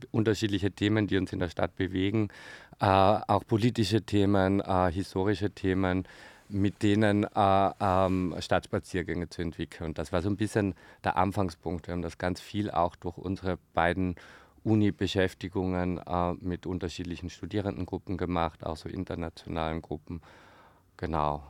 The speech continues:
so hat es angefangen und dann, äh, kam Drifter und da ist Drifter anges-,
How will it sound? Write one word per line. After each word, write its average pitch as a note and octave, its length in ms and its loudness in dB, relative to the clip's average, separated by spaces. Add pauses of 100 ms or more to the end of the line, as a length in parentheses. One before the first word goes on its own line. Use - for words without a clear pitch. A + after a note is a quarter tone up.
(460)
so - 180 0
hat F#2 140 2
es F#2 100 -4
angefangen G2 720 4
und F#2+ 260 -4
dann, F#2 360 2 (420)
äh, F2 260 4
kam F#2 280 4
Drifter F#2 540 0
und F2 120 -4
da E2 60 0
ist - 160 -8
Drifter G2 300 0
anges-, F2+ 320 -4